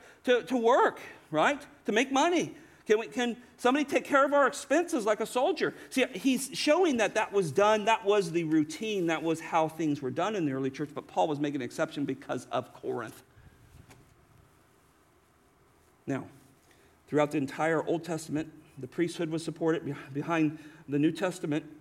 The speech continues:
the church is now commanded to pay double honor to the pastors who work hard in the word, First Timothy five seventeen. So,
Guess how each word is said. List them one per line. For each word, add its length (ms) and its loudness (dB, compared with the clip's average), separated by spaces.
the 80 -2
church 220 -2
is 100 -6
now 140 0
commanded 560 -2
to 80 -10
pay 160 -6
double 380 0
honor 260 -4
to 140 -8
the 80 -6
pastors 440 -8
who 100 -4
work 260 -4
hard 200 0
in 60 -2
the 80 -6
word, 380 0
First 260 -4
Timothy 300 -4
five 260 -4
seventeen. 560 -6
So, 260 4